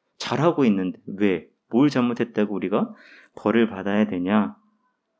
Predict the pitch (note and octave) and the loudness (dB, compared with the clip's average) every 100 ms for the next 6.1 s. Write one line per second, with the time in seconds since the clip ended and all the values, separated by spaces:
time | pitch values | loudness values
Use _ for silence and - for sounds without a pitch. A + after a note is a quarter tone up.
0 | _ - A#2+ D#3 E3+ B2 G#2+ A2+ C#3+ B2+ | _ 2 4 4 2 4 4 2 0 0
1 | A#2+ A2 B2+ - G#3 G3+ F3 - C#3 C#3+ | 0 -2 -2 2 2 4 0 -2 -2 -2
2 | D3+ C#3 F#3+ G#3 G3 F3 C#3 G#2+ G#2 D#3 | -4 -2 -2 -2 -2 0 0 0 0 2
3 | D#3+ D3 B2 G#2+ A2 E3+ - A#2+ A2+ B2 | 2 0 2 2 2 -2 -2 -2 0 -2
4 | D3+ D#3+ D3 A2+ A#2+ C3+ B2 G2+ - - | -4 -4 -4 -6 -4 0 0 0 -4 -2
5 | G#2+ - - - - _ G2+ A2 A#2 F2+ | -2 -2 -14 -20 -20 _ 2 6 6 4
6 | - | -4